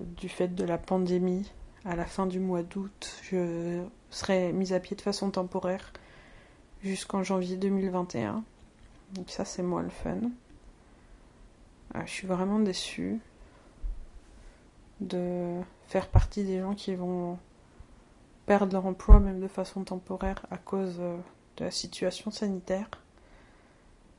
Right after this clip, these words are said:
Je le comprends, mais j'ai du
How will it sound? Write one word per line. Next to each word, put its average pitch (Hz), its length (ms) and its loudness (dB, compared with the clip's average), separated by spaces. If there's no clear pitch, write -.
Je - 120 -8
le 190 60 -2
comprends, 185 600 0
mais 190 120 -2
j'ai 180 100 -2
du 175 160 -4